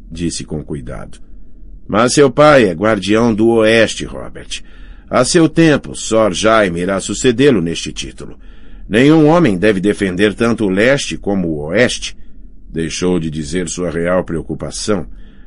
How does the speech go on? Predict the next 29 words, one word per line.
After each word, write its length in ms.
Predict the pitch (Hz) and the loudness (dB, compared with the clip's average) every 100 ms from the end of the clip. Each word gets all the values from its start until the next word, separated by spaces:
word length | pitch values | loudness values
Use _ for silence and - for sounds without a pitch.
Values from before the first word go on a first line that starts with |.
| - | -8
que 60 | 95 | -2
a 80 | 98 | 2
nomeação 680 | 104 107 101 - 120 131 110 | 4 4 2 0 0 2 2
iria 240 | 101 101 | 2 0
pôr 240 | - 107 | 0 0
metade 520 | 101 95 - 117 113 92 | 0 -2 0 0 0 -4
dos 180 | 95 | -4
exércitos 720 | 90 80 85 107 101 87 90 78 | -4 -4 -2 -2 -2 -6 -8 -6
do 140 | 82 | -6
reino 420 | 73 101 113 107 - - - | -2 0 2 0 -6 -18 -12
nas 260 | 85 78 - | -8 -8 -6
mãos 440 | 82 95 98 80 | -4 0 0 -2
dos 260 | 80 80 67 | -6 -8 -8
Lannister. 640 | 65 55 55 - - - - - - - | -12 -14 -14 -14 -14 -16 -18 -20 -20 -12
"Tratarei 560 | - 107 117 127 120 127 | -2 0 2 4 4 4
dessa 300 | 117 113 120 | 4 2 4
luta 340 | 123 123 92 | 6 4 2
quando 240 | - 104 101 | -4 -2 0
o 80 | 107 | 2
inimigo 400 | 107 113 113 104 | 4 4 4 2
aparecer 560 | 113 107 101 - 120 | 0 0 0 2 0
no 140 | 95 95 | 0 -2
campo 280 | 110 - | -2 -2
de 120 | 80 82 | -6 -8
batalha", 640 | 71 65 69 60 - - - - - 82 | -8 -10 -12 -12 -12 -16 -18 -20 -16 -10
disse 300 | 80 76 76 | -8 -6 -8
o 60 | |
rei 240 | 76 85 80 | -6 -6 -4
teimosamente. 1080 | 92 92 80 80 76 71 67 58 - - | -2 -2 -4 -6 -8 -12 -14 -14 -14 -12